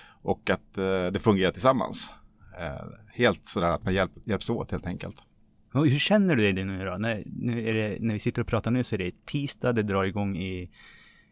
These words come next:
Speaker 2: på fredag det riktiga, men egentligen så kickar det igång redan på onsdag med hackathonet. Hur, hur känns det?
Speaker 1: Eh,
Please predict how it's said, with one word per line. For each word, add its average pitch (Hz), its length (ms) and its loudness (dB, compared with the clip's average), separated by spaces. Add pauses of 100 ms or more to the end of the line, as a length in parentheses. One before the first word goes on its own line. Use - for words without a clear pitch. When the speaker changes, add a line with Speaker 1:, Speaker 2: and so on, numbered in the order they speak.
(120)
Speaker 2:
på 90 120 -4
fredag 117 540 2
det 98 120 -2
riktiga, 95 320 -4
men 101 140 -2
egentligen 107 320 -2
så - 100 -6
kickar - 400 -2
det 110 60 2
igång 101 300 -2
redan 98 220 -2
på 117 180 -4
onsdag 139 380 0
med 98 120 0
hackathonet. 92 600 -4 (380)
Hur, 127 180 0
hur 113 160 -6
känns 139 280 -2
det? - 100 -12 (640)
Speaker 1:
Eh, 110 480 2